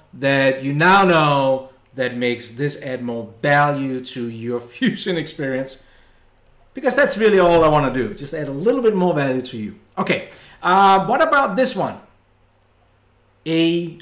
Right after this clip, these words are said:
I, I stole this from, from, uh, Google. I pinged, uh, a car rim. So what we have here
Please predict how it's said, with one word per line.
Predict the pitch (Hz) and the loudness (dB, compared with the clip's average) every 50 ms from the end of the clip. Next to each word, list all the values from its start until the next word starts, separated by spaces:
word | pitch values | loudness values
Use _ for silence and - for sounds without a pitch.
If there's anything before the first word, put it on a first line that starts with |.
| - | -10
I, | - 156 151 151 | -6 -6 -6 -4
I | - 156 147 | -6 -8 -8
stole | - - - - - - - 247 247 247 240 233 | -6 -8 -6 -6 -6 -2 0 0 2 2 0 0
this | 202 208 202 202 - | 0 -2 -2 -2 -2
from, | - 202 185 185 185 - | -2 -2 -2 -2 -2 -8
from, | - - 190 185 185 180 180 | -6 -4 -2 0 0 0 2
uh, | 180 175 | 2 0
Google. | 160 143 165 180 175 151 143 165 185 214 - - | 0 4 6 6 6 6 4 2 2 0 0 -4
I | - 135 | -8 -8
pinged, | 131 - - - 208 208 208 208 208 208 - - _ _ _ _ _ _ _ | -10 -10 -6 -4 -2 0 0 -2 -4 -6 -14 -20 _ _ _ _ _ _ _
uh, | 165 165 160 160 160 160 160 156 | 0 2 4 4 2 0 -2 -4
a | 156 156 151 147 | -2 -2 -2 -4
car | - - - - 233 240 240 240 247 | -6 -8 -2 0 2 2 4 2 2
rim. | 180 156 135 120 113 117 139 170 185 185 - _ _ _ _ _ _ | 2 0 -2 -2 -2 -4 -6 -8 -10 -12 -14 _ _ _ _ _ _
So | - - - 180 180 180 175 | -14 -2 2 4 6 6 4
what | 175 175 214 240 247 | 4 4 0 0 2
we | 233 208 | 2 0
have | 214 220 233 208 - | 0 0 -2 -4 -4
here | - 302 339 339 262 202 185 185 190 202 196 | -2 0 2 2 4 4 4 4 2 0 -4